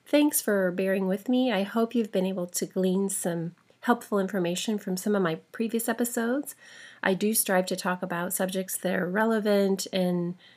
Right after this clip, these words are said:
maybe sometimes urgent for people. So I'm excited to be back, and I'm ready to dive right in. As we finish the school year, I've been thinking a lot about how,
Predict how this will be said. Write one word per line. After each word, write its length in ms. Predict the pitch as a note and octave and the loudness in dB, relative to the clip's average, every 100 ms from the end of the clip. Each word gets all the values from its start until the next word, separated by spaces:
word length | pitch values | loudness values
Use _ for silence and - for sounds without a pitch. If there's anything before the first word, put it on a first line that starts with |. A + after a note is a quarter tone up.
| _ | _
maybe 200 | G#3 A#3+ | 2 2
sometimes 480 | A3+ G#3+ G3+ F#3+ F3 | 2 0 0 0 0
urgent 520 | - G#3+ G3+ D3+ - | 2 2 2 0 -4
for 120 | - E3 | -10 -12
people. 520 | - E3+ - D3+ - - - - | -10 -8 -6 -6 -8 -18 -20 -12
So 420 | - G#3 F#3 E3+ | -2 2 4 2
I'm 140 | F#3+ F3 | 0 -2
excited 400 | - - G#3 A3+ | 0 4 4 2
to 120 | C#4+ | 0
be 100 | C#4+ | 0
back, 400 | G#3+ F3+ A#3+ - | 2 2 2 0
and 120 | F3+ | -2
I'm 220 | D#3+ E3 | -2 -2
ready 240 | F3 F#3+ G#3+ | 0 0 0
to 100 | E3+ | -2
dive 360 | E3 F3+ F#3 | 6 8 8
right 200 | F#3 E3+ | 4 0
in. 360 | E3 D#3+ D#3+ F#3 - _ - - - - - _ _ _ _ - | 0 0 -2 -4 -10 _ -20 -20 -20 -20 -20 _ _ _ _ 4
As 200 | A3 G#3+ | 6 6
we 120 | A3 | 4
finish 520 | - - F#4+ A4 - | 2 0 4 4 2
the 80 | F#3+ | -2
school 280 | - E3 D#3 | 0 0 2
year, 220 | D3+ D#3+ | 0 0
I've 140 | E3 | 0
been 160 | E3+ D#3+ | 0 0
thinking 400 | F#3+ F#3+ F#3+ F3 | 0 -2 0 -2
a 80 | E3+ | -2
lot 240 | E3+ F3 | -2 -2
about 460 | F3+ D#3+ D#3 F3 - | -2 0 2 0 -2
how, 540 | - F3+ F3 D#3+ D#3+ | -2 2 4 2 0